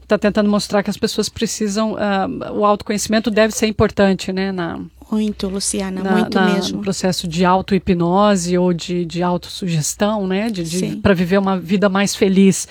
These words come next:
Speaker 2: Sim.
Speaker 1: Cê, então, você dá dicas sobre estratégias para as vi-, pessoas viverem. Você acha que as pessoas não tão vivendo a, a vida como deveriam viver, assim? Porque, porque aqui diz,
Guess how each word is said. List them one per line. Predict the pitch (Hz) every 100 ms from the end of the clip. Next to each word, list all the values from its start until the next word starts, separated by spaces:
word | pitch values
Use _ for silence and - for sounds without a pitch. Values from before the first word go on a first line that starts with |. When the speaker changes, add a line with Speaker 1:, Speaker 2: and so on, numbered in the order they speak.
| -
Speaker 2:
Sim. | - - 220
Speaker 1:
Cê, |
então, | 240 269 277
você | 294 311
dá | 240 254 269 262
dicas | 196 247 285 294 277 - - - - -
sobre | - - 233 233 214 240 247
estratégias | 262 320 262 240 226 226 240
para | - 220
as | 208
vi-, | 226 202 -
pessoas | 226 - 220
viverem. | 208 208 233
Você | 220 254 -
acha | 285 -
que |
as | 294
pessoas | 269 285 254
não | 269
tão | 247 285
vivendo | 254 254 262
a, | 254 226
a |
vida | 220 254 254
como | 262 247
deveriam | 233 220 226 240 277 247 -
viver, | 214 226 214 254 294
assim? | 311 - 302 277
Porque, | - 220 -
porque | -
aqui | 226 -
diz, | 220 254 254